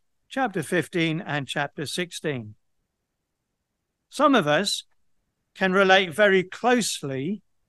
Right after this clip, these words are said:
indeed to David's experiences because you have fled from your home. You have already been forced on a dangerous journey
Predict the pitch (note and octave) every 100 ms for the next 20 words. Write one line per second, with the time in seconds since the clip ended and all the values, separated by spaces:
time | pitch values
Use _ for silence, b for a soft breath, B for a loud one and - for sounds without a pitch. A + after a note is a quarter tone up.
0 | _ _ _ F#3 E3+ D#3 A#3+ F#3 C#3 E3+
1 | F3+ - _ _ _ _ _ - F#3+ D#3
2 | F3+ F3 E3+ D#3+ D#3 C3 - E3 C#3+ -
3 | - A#3+ A#3+ F3 C3 A2 C#3+ D3 G#3+ -
4 | - _ _ _ _ _ _ _ _ _
5 | - G#3 G3+ G#3+ G#3+ F#3+ D3 G#3 D#3+ A#3+
6 | G#3+ D#3+ A#3 G3+ D#3 D3 E3 - _ _
7 | _ _ _ _ _ - - G#3+ A3 G3+
8 | D3+ - - E3 D#3 D#3+ D#3+ D3 G#3 E3+
9 | C3 A#2 G2+ _ _ _ _ _ _ _
10 | _ _ _ _ _ _ _ _ _ _
11 | _ _ _ _ _ _ _ F3 E3 G#3+
12 | F#3+ F#3+ F#3 A3 F3+ D#3+ D#3+ D#3 C3+ G#3
13 | G3 E3+ - F#3 D#3+ C#3+ E3+ D#3+ D#3 D#3
14 | D#3 - - A3+ A3+ G3+ C#3+ B2+